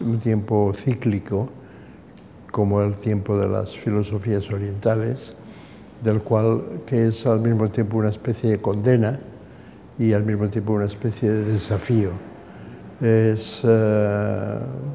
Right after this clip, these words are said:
el, la última obra que pintó Beckmann en mil novecientos cincuenta, fue un tríptico que se titula Los Argonautas y que,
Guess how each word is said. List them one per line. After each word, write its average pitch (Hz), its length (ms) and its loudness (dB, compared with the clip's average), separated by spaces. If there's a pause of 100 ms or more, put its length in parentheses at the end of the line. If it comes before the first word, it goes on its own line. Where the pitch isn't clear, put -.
(240)
el, 107 480 -2
la 104 80 -2
última 117 440 2
obra 107 420 2
que 98 100 -6
pintó 104 440 -6
Beckmann 117 440 -2 (720)
en 110 220 0
mil 110 140 2
novecientos 107 460 -2
cincuenta, 113 640 0 (800)
fue 110 480 2 (440)
un 113 340 0
tríptico 110 720 0
que 110 160 0
se 104 200 -4
titula 104 540 0
Los 104 320 0
Argonautas 101 960 -4 (480)
y 110 320 4
que, 107 380 2